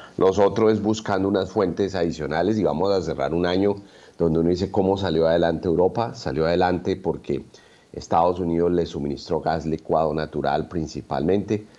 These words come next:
porque se lograron mover, eh, barcos,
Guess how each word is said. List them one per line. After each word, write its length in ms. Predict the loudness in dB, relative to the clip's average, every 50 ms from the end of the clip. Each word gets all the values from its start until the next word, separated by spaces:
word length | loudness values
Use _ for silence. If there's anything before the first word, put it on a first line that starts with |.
| -20 _ _
porque 260 | -6 -6 -4 -4 -4 -4
se 160 | -2 0 0
lograron 420 | 2 2 2 2 2 2 2 2
mover, 440 | 2 2 2 2 2 2 2 0 -2 -4 -4
eh, 320 | -2 0 0 0 0 -2 -4 -6 -8 -6 -2
barcos, 640 | 0 2 2 2 0 -2 -2 -2 -2 -2 -2 -6